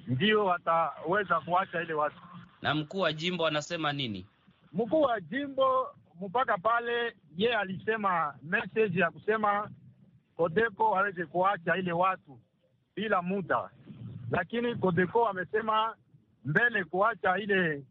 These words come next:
Speaker 1: watu, naomba mkubwa awache kazi kwanja, asikuwe tena anaongoza jimbo.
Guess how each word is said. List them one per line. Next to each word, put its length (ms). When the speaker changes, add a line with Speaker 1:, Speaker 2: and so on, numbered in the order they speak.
Speaker 1:
watu, 720
naomba 400
mkubwa 540
awache 340
kazi 400
kwanja, 460
asikuwe 540
tena 320
anaongoza 560
jimbo. 480